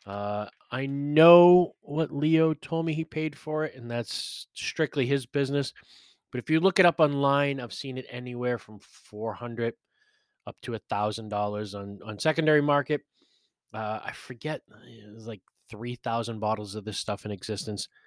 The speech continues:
Not a ton of it out there, um, by any means. So cool, cool history. Again, you're, you're tasting something that could have been made.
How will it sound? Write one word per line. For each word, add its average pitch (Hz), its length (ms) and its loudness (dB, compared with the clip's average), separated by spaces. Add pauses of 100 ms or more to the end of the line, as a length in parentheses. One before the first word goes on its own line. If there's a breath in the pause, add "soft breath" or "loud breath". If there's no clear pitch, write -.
(220 soft breath)
Not 131 580 2 (200)
a 131 140 -2
ton 117 400 -6
of 110 80 -4
it 113 160 -2 (240)
out 120 240 -4
there, 113 320 -2 (600)
um, 95 340 -10 (440)
by 104 220 -6 (260)
any 131 240 0
means. 110 520 -4 (1300)
So 165 160 4
cool, 240 340 6
cool 190 280 8
history. 175 520 4
Again, 131 400 0
you're, 123 140 -4
you're 127 220 -8
tasting 143 380 -8
something 123 340 -8
that 113 180 -6 (420)
could 131 140 -8
have 127 40 -4
been 120 120 -2
made. 117 340 -2